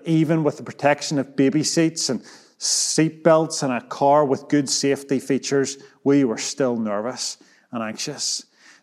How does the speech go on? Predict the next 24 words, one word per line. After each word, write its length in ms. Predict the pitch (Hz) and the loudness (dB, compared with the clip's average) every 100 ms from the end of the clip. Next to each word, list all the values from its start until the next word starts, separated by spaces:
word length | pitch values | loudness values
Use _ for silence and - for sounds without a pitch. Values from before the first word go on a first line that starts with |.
| - | 0
Then 200 | 139 135 | 2 2
how 440 | - 143 156 156 | 0 2 4 2
on 220 | 127 120 - | -2 -4 -8
earth 420 | 123 123 - - _ - _ | -10 -8 -12 -20 _ -20 _
did 140 | 143 123 | 0 2
Mary 380 | 120 123 135 120 | 2 4 2 2
and 140 | 101 | -2
Joseph 380 | - 104 - - | -4 -4 -4 -8
feel 400 | - 104 113 127 - _ _ - | -8 -8 -6 -8 -12 _ _ -8
in 160 | 117 | -4
those 280 | 113 123 - | 0 0 -2
moments 380 | 113 117 131 - | -4 -4 -4 -6
that 160 | 117 | -8
they 160 | 110 110 | -6 -8
fled 460 | 110 113 107 113 _ _ _ _ _ _ _ | -8 -8 -8 -10 _ _ _ _ _ _ _
for 180 | - 117 | -18 -14
safety? 500 | - 110 107 135 131 _ _ _ _ _ _ _ _ _ _ _ _ _ _ | -12 -12 -12 -16 -18 _ _ _ _ _ _ _ _ _ _ _ _ _ _
The 80 | 127 | -6
journey 320 | - 143 147 | 0 0 2
was 140 | 127 | 0
inconvenient. 720 | 123 123 120 110 110 123 143 - | 0 -2 -4 -4 -2 -2 -4 -6
It 80 | |
was 100 | 127 | -8
dangerous, 920 | 110 _ - 120 127 135 160 151 - | -10 _ -4 0 0 0 0 -2 -4